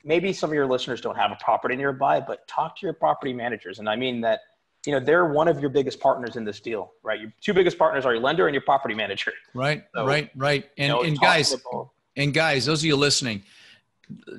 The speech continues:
Speaker 2: pay attention to how he's describing those relationships. He's describing them as partnerships because they really are.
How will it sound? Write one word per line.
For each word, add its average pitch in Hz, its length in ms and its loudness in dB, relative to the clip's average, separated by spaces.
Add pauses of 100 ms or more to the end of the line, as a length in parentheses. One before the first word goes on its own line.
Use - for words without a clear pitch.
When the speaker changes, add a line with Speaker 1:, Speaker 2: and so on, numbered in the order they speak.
(160)
Speaker 2:
pay 220 140 6
attention 226 420 2
to 151 80 4
how 165 160 4
he's 165 140 4
describing 147 640 0
those 117 180 -4
relationships. 120 880 -2 (400)
He's 143 140 -2
describing 175 460 2
them 147 140 2
as 127 100 0
partnerships 127 720 -2
because 120 260 -4
they 127 140 2
really 135 360 0
are. 120 380 0